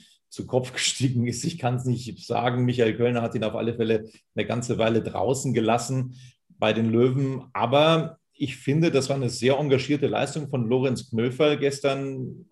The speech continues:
äh, wie er sich da reingeworfen hat. Die letzten fünfundzwanzig Minuten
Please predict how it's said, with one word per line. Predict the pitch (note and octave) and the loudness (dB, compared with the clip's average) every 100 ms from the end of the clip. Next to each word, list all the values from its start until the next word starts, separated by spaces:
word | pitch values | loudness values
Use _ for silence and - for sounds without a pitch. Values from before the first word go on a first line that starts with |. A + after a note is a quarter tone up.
| - | -12
äh, | - - - - | -8 -8 -8 -10
wie | B2 A#2 C3+ | -8 2 4
er | B2+ | 4
sich | C3 B2+ | 0 2
da | A#2 | 2
reingeworfen | A2 C3+ C3+ B2+ C3+ C#3 C3 | 2 0 2 2 0 0 -4
hat. | B2+ | -4
Die | A#2+ | -4
letzten | B2 B2+ C3 B2+ B2+ - - _ _ | -6 -4 -4 -4 -4 -14 -20 _ _
fünfundzwanzig | C3+ C3+ C3 B2 B2+ | -2 0 0 0 0
Minuten | A#2+ B2 C3 C#3 C3+ C3 | 0 0 -2 -4 -4 -4